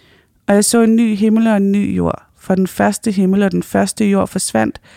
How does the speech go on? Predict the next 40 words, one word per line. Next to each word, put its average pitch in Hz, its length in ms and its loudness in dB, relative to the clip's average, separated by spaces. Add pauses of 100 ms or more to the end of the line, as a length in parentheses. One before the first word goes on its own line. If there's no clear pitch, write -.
(260)
og 220 120 2
havet 214 340 2
findes 208 400 -2
ikke 202 220 -4
mere. 175 300 -2 (580)
Og 214 140 0
den 226 100 4
hellige 233 380 2
by, - 380 -4 (180)
det 208 120 2
nye 208 200 2
Jerusalem, 196 640 0
så - 160 -2
jeg 175 160 0
komme 185 240 0
ned 214 200 0
fra - 140 -4
himlen 180 440 -2
fra - 140 -6
Gud, 175 320 -4 (520)
redet 190 420 4
som 202 200 2
en 185 100 2
brud, 226 300 0
der 196 120 0
er 190 40 0
smykket 196 480 0
for 202 120 -2
sin 180 200 -2
brudgom. 170 480 -2 (640)
Og 214 100 4
jeg 208 140 4
hørte 202 400 4
en 220 80 2
høj 214 240 2
røst 190 300 -2
fra 196 100 -2
tronen 185 440 0
sige, 190 320 0
'Nu 214 320 4